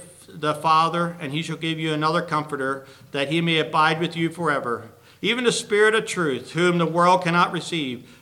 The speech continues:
because it seeth him not, neither knoweth him,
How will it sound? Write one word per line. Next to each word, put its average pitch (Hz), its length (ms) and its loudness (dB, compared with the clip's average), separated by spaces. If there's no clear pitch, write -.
because 170 340 2
it 175 100 0
seeth 208 360 0
him 208 140 -4
not, 214 340 -4
neither 190 300 4
knoweth 214 380 2
him, 104 300 -6